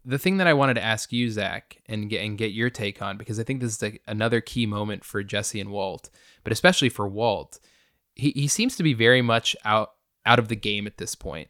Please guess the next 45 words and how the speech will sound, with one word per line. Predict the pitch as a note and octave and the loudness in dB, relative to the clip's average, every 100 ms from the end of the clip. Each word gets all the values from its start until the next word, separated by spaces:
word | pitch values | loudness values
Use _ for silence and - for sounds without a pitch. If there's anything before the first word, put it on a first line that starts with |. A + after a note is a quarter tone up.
| - | -14
Like, | - | -10
he | - | 0
doesn't | C#3 D#3 | 2 4
want | C3+ A#2+ | 4 2
anything | C3+ D3 D3 | 2 -2 -4
to | |
do | A#2 | 0
with | A#2+ A2+ | 0 0
meth | G#2+ G#2 G#2+ - | -2 -2 -4 -6
or | G#2+ | -12
the | G#2 | -4
drug | A#2 A#2 A2+ | 2 2 2
business. | A2+ G#2+ G#2+ | 0 0 -6
He | - | -6
doesn't | G#2 A#2+ | -6 -6
want | A2 | -6
to | G#2+ | -6
see | A2+ | -6
Jesse | G#2+ C3+ - C3+ | 0 0 0 -4
anymore. | B2+ A#2+ A#2 A2+ A2 - - - - _ _ _ | -4 -4 -2 -2 -4 -6 -20 -20 -20 _ _ _
He's | A#2+ A2+ | -2 6
obviously | A2+ A#2 - | 6 4 -4
preoccupied | A2+ A#2 G#2+ G#2 - A2 G#2+ G2+ G2+ | -4 -2 0 0 -2 -4 -2 -2 -2
by | G2 G2+ | -4 -6
his | G#2 - - | -8 -10 -6
cancer | C#3+ C3+ - B2 A2+ | 0 0 2 0 0
and, | G#2 G2+ G2+ G2+ - | -2 -6 -10 -12 -12
and | G#2+ G#2 | -10 -10
all | G#2 A2 A2+ | -6 -2 -2
of | G#2+ | -2
the | |
things | G2+ A#2 G#2+ G2+ | -4 -4 -4 -6
that | G2+ | -8
his | G#2+ - | -10 -8
wife | G#2+ A2+ A2 - | -2 -2 -2 -8
is | A2+ G#2 | -10 -4
doing | A#2+ A#2 A2+ | 0 0 0
for | A#2 | -4
him | A2 G#2+ G#2 | -2 -4 -4
and | |
his | G2 | -6
family's | - A#2 A2+ | -2 -2 -2
doing | - A2 G#2+ | -6 -6 -6
for | - | -6
him. | G#2+ G#2 | -4 -6